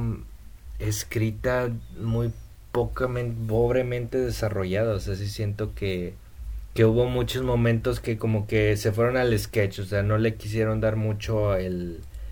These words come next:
el trasfondo o, o la... la, la, el contexto al personaje, que hasta sientes que, que todo está, es de She-Hulk la serie, pero todo está por encima, y luego de repente sale Titania,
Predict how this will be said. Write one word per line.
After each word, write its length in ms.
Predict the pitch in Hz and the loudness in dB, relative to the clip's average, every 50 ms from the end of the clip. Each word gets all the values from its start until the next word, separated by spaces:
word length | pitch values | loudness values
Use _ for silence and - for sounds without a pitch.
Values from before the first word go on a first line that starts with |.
| - - - - - - - | -12 -14 -16 -18 -14 -6 -4
el 180 | 101 98 95 | -2 -2 -2
trasfondo 800 | - 107 98 95 92 - - - 110 113 113 110 110 107 113 110 | 0 2 2 2 0 0 2 4 4 6 6 4 2 4 4 4
o, 300 | 110 110 104 - 95 98 | 4 2 2 0 0 0
o 300 | 95 95 - - 92 92 | 0 0 0 -2 -2 0
la... 720 | 92 92 92 90 92 90 90 92 92 90 90 90 - - - | 0 0 0 0 0 0 0 0 -2 -2 -4 -4 -6 -6 -6
la, 400 | 92 92 92 92 92 92 92 90 - - - - - - - | -4 -4 -4 -4 -4 -4 -6 -8 -10 -14 -18 -18 -16 -12 -8
la, 640 | 98 95 92 92 90 90 90 87 87 90 92 95 95 98 101 - - - - - - - - - - - - | -6 -6 -4 -4 -6 -6 -8 -8 -8 -10 -10 -10 -10 -10 -10 -8 -8 -10 -10 -12 -14 -16 -18 -18 -12 -2 0
el 180 | 131 123 117 | 2 2 2
contexto 560 | 113 127 120 117 107 101 131 120 - - 165 160 | 2 2 2 4 4 4 2 2 2 4 4 4
al 120 | 156 156 | 4 4
personaje, 840 | - 151 135 - - 147 131 127 123 127 131 123 - - 156 151 151 | 4 2 2 2 2 0 2 2 2 0 0 -2 -2 -2 -2 -4 -2
que 140 | - 139 123 | 0 0 0
hasta 280 | 113 - - 123 113 | 2 2 0 0 0
sientes 460 | 107 - 123 120 117 117 131 123 107 | 0 0 -2 -2 -2 -2 -2 -4 -4
que, 460 | - - 131 123 120 117 113 110 113 - - - - - - - - - - - | -4 -4 -2 0 2 2 2 0 -2 -4 -8 -12 -14 -18 -20 -18 -18 -18 -6 -2
que 120 | - 110 | -2 0
todo 300 | 104 113 120 120 127 135 | 2 4 6 6 6 6
está, 360 | 135 127 - - 139 131 135 | 4 2 4 4 6 6 6
es 200 | - 127 120 117 | 4 4 4 4
de 120 | 127 143 135 | 6 4 4
She-Hulk 640 | - - - 135 123 - - 135 131 139 139 143 | 4 0 -2 -2 -2 0 2 4 4 4 4 2
la 160 | 135 127 120 117 | 2 2 2 0
serie, 360 | - 131 131 131 135 139 143 | 0 0 0 2 2 0 0
pero 300 | - - 127 120 117 110 | 2 4 6 6 6 4
todo 300 | 104 - 117 113 120 127 | 4 4 4 4 6 4
está 420 | 127 123 - - 123 117 117 117 - | 2 0 0 2 2 2 2 2 2
por 180 | 123 120 113 | 2 4 4
encima, 720 | 110 104 98 - - 120 120 127 123 123 123 123 123 123 120 | 4 2 2 0 -2 -2 -2 -2 -2 -2 -2 -2 -2 0 0
y 80 | 110 | 2
luego 300 | 104 107 110 113 113 113 | 4 4 6 6 4 4
de 120 | 107 107 101 | 4 2 2
repente 320 | 101 92 110 107 104 107 | 2 2 0 0 0 0
sale 220 | 107 110 113 113 | 2 2 2 2
Titania, 760 | 107 - 107 95 - 113 107 113 117 120 117 117 113 113 113 | 2 0 -2 0 4 4 4 4 4 2 2 2 2 0 0